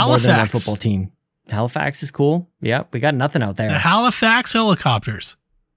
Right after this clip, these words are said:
Speaker 1: <laughs>
Speaker 2: coming
Speaker 1: Stop.
Speaker 2: to a league near you.
Speaker 1: Stop. That would, that would not be, that would not be good.
Speaker 2: No?
Speaker 1: "Nova Scotia needs a team," says John thirty-two. That'd be
Speaker 2: See,
Speaker 1: good.
Speaker 2: I, I'm on board.
Speaker 1: Newfoundland could use a
Speaker 2: Is it
Speaker 1: football team.
Speaker 2: Laval?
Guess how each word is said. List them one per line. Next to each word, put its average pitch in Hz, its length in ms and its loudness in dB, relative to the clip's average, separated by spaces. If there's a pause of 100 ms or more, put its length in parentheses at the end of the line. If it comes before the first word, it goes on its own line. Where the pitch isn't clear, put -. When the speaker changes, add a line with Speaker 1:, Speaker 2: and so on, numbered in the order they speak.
(140)
Speaker 1:
<laughs> - 340 -4
Speaker 2:
coming 170 300 4
Speaker 1:
Stop. - 120 6
Speaker 2:
to 170 160 6
a 131 40 4
league 196 580 2
near 202 260 2
you. 151 340 6
Speaker 1:
Stop. 95 420 -4
That 98 160 -2
would, 95 320 -2
that 101 140 0
would 95 120 -2
not 92 260 -4
be, 90 260 -4 (1600)
that 131 80 0
would 131 100 4
not 135 140 2
be 127 80 0
good. 113 160 2
Speaker 2:
No? 170 220 6
Speaker 1:
"Nova 185 200 2
Scotia 196 340 2
needs 170 220 4
a 156 40 0
team," 185 240 2
says 127 200 0
John 110 240 0
thirty-two. 104 560 0 (280)
That'd 160 120 -2
be 214 60 -2
Speaker 2:
See, 139 220 2
Speaker 1:
good. 131 100 0
Speaker 2:
I, 151 160 2
I'm 143 340 2 (100)
on 170 200 4
board. 220 360 0 (120)
Speaker 1:
Newfoundland 120 680 0
could 110 140 -6
use 104 160 0
a 98 40 -4
Speaker 2:
Is - 40 -8
it 135 80 2
Speaker 1:
football 120 220 0
team. 135 220 4
Speaker 2:
Laval? 151 520 2